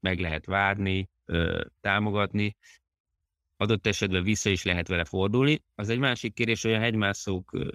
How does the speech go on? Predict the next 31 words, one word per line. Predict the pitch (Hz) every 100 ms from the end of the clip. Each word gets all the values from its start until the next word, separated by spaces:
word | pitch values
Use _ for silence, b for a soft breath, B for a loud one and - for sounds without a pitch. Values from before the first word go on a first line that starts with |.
| - _ _ _
nagyobbik | - 107 104 92 92
része, | 98 95 92 - 113 147 160 _ -
ö, | - 92 95 - _ _
az | 92
nem | 104 120 95
olyan, | 92 95 110
hogy, | 101 95 90 -
hogy | 98 95
akkor | 92 - 95
a |
másik | 98 98 92 92 95
miatt | 92 87
mondjuk | 95 90 87 - - _ _
könnyen | 95 87 85
visszafordul, | 92 - 92 - 87 87
vagy | 82
lemarad | 87 95 107 107 110
vele, | 113 131 139 _ _ _ _ _ _ _ _ -
hanem | 104 110
inkább | 110 104 104
megy, | 107 90 80 - - _ _
megy | - 95
a | 82
csúcs | - 127 -
felé, | 120 110 107 101 - - -
a |
saját | - 90 76
tempójában, | - 110 101 101 95 92 92
a |
saját, | 87 98 92 82 80 -
ö, | 82 50 50 50